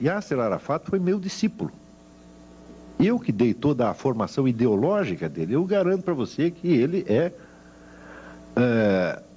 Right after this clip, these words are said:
um marxista-leninista de primeiríssima ordem. Ele foi treinado como militante do partido." Isso pra você ter ideia da profundidade da penetração comunista. Quanto à penetração nazista,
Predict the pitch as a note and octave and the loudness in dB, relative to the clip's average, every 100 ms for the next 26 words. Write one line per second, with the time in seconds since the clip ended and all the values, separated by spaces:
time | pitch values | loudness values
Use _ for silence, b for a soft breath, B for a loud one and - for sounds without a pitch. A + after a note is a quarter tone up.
0 | - C3+ D#3 D3+ C3+ - G3+ G#3 G3 D#3+ | -2 0 2 0 -4 -2 -2 0 -2 0
1 | C#3+ C3+ E3+ F#3 F#3+ F3 E3+ D#3+ D3+ C3 | 0 2 0 0 -2 0 -2 0 0 0
2 | G3+ - E3+ A#2 C3+ G#3+ E3 E2+ - - | 0 0 0 2 0 0 -2 -6 -10 -20
3 | - - - - - - - - A2+ B2 | -20 -20 -20 -20 -20 -20 -14 -2 0 2
4 | C#3+ D#3+ D#3 C3 D#3+ - A#3 G#3+ E3+ G2 | 0 0 0 0 -2 -2 -2 2 2 0
5 | - G3 F3 G2 D#2+ A#2+ F#2+ - - - | 0 -2 -2 -4 -2 0 -2 -4 -20 -20
6 | - - - - - B B B B B | -20 -20 -20 -20 -20 B B B B B
7 | - - G#2+ A#2+ - F3 C3+ G#2+ A2+ C3+ | -18 -2 -2 0 -2 0 2 2 2 0
8 | - C#3+ - D#3 A2+ E2+ F2+ G#2+ A#2+ - | -2 -4 -2 0 0 2 -2 -2 -4 -2
9 | A#2 B2 G#2+ - G2 A#2 A2+ - - - | -2 -2 -4 -2 -2 -2 -6 -16 -10 -2
10 | G#2 G2+ G#2+ - - - - - - A3 | 2 4 2 0 -10 -20 -20 -8 -4 -2
11 | A3+ A3 G3+ D3+ C3 - G#2+ A2+ F#2 F#3 | -2 -2 -2 -2 -2 -2 0 0 2 0
12 | - | -2